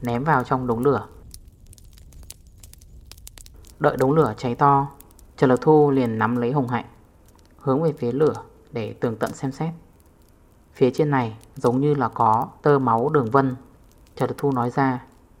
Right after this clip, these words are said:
Nghe được Trần Lộc Thu nói, Lý Trung Dung cùng Điền Chân Cung vội vàng tiếp cận, cùng nhau quan sát. Hồng hạnh dưới ánh lửa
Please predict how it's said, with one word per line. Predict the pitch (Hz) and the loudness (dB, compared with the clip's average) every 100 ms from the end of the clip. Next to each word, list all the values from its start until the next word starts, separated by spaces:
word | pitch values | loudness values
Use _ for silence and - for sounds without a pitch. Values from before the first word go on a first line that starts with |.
| _ _ | _ _
Nghe | 165 | 0
được | 151 - | 0 0
Trần | - 117 | -4 -6
Lộc | |
Thu | 113 143 | -4 -2
nói, | 127 113 135 - - - _ | 0 -2 -4 -14 -20 -20 _
Lý | 147 135 | -4 -2
Trung | 165 | 0
Dung | 156 151 143 - - | 2 0 -2 -12 0
cùng | 143 127 123 | 2 2 0
Điền | 131 120 | 0 0
Chân | 147 | -4
Cung | 139 156 143 - - | 0 -2 -2 -8 -6
vội | 147 107 | -4 0
vàng | 131 117 | -2 -2
tiếp | 165 160 | -6 -4
cận, | 165 - - _ _ _ _ | -4 -6 -20 _ _ _ _
cùng | 135 120 | 0 0
nhau | 120 123 123 | 0 0 0
quan | 131 | -4
sát. | 127 175 185 - - - - - - - - - - | -4 -10 -12 -18 -20 -20 -20 -20 -20 -20 -20 -20 -20
Hồng | - 135 | -6 -4
hạnh | 131 135 139 | -2 -4 -4
dưới | 131 127 | 0 0
ánh | 123 | 0
lửa | 160 143 | 0 0